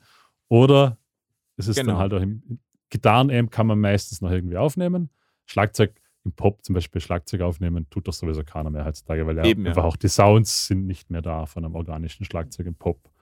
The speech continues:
Speaker 1: Außer vielleicht jetzt Ausnahmen wie, wenn jetzt nach Amerika gehst und John Mayer oder sowas anhörst, das ist wieder
Speaker 2: Ja.
Speaker 1: was anderes, aber Durchschnittspop ist einfach ein echtes Schlagzeug kaum mehr vorhanden, ne?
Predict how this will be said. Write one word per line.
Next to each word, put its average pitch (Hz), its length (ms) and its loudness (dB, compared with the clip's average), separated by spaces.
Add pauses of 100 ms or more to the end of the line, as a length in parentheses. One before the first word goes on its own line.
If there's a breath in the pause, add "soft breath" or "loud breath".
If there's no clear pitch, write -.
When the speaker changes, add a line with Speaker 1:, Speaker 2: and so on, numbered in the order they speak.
(140)
Speaker 1:
Außer 110 320 4
vielleicht 101 360 4
jetzt - 280 -8 (560)
Ausnahmen 87 500 0
wie, 87 200 -4
wenn 87 80 -6
jetzt - 260 -8
nach 85 220 -2
Amerika 87 360 0
gehst 85 260 -6
und - 120 -12
John 85 160 -2
Mayer 92 280 2
oder 80 120 -4
sowas 80 240 -6
anhörst, 80 400 -6
das - 100 -16
ist - 120 -18
wieder - 140 -4
Speaker 2:
Ja. 110 60 0
Speaker 1:
was - 100 -4
anderes, 82 360 -6
aber 76 220 -8 (640)
Durchschnittspop 107 680 4 (140)
ist - 320 -8
einfach - 440 -6
ein 95 160 -10
echtes 87 320 -10
Schlagzeug 87 480 -4 (760)
kaum 82 240 -2
mehr 85 140 -4
vorhanden, 82 480 -4
ne? 80 140 -10